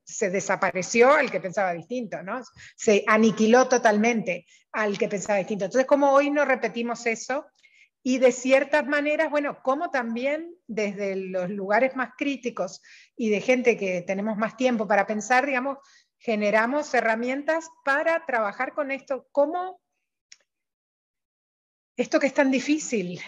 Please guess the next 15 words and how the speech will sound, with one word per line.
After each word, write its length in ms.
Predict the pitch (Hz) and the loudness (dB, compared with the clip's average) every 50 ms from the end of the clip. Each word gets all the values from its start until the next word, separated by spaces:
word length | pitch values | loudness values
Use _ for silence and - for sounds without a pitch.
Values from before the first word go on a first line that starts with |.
| - | -10
a 100 | - 208 | -8 -6
nivel 320 | 208 208 208 214 226 240 254 | -4 -2 0 2 4 6 6
ético 280 | 262 262 294 233 277 | 6 4 4 4 6
y 80 | 262 240 | 6 6
a 60 | 220 | 6
nivel 260 | 214 208 208 214 220 | 4 2 0 0 2
político, 960 | - 233 233 240 277 277 - 254 - - 240 240 240 240 240 233 247 - _ _ _ | 2 0 2 2 0 -2 -4 -6 -2 0 0 2 0 0 -4 -8 -12 -18 _ _ _
eh, 760 | 233 214 202 202 196 196 196 190 190 190 190 190 190 190 208 - | -4 -2 -2 0 0 0 0 0 0 0 -2 -4 -6 -10 -10 -6
¿no? 460 | 240 220 220 233 262 277 302 320 - - - - _ | -2 -2 0 2 2 2 2 0 -2 -8 -18 -8 _
Esta 320 | 247 233 233 - - 254 | -4 -4 0 4 4 4
diversidad. 840 | 240 247 240 233 233 226 214 208 - - 233 226 202 220 208 196 170 | 4 4 4 4 4 4 2 -2 -4 -4 -4 -2 0 0 0 -2 -2
Bueno, 400 | 170 175 233 226 208 180 175 - - | -4 -4 -4 -2 -2 -4 -8 -4 -2
¿qué 460 | 285 277 294 302 302 311 311 - _ _ _ _ _ _ _ _ _ _ _ _ _ _ _ _ _ _ _ _ _ _ - | 0 0 2 0 0 -2 -6 -10 _ _ _ _ _ _ _ _ _ _ _ _ _ _ _ _ _ _ _ _ _ _ -6
representaciones 1600 | - 233 220 - 220 208 - 247 226 214 220 226 208 208 - - 269 269 285 294 294 302 311 320 294 - - - - _ _ _ _ _ _ _ _ _ _ _ - | -4 -4 -2 -2 -6 -4 -2 -2 -2 0 2 0 0 0 0 2 4 6 6 6 4 2 2 0 -2 -6 -14 -18 -20 _ _ _ _ _ _ _ _ _ _ _ -10
existen? 880 | 214 208 - - - 277 269 - - - 302 294 285 294 294 311 - | -10 -10 -8 -4 -2 -2 -2 -4 0 4 4 4 4 2 -2 -6 -10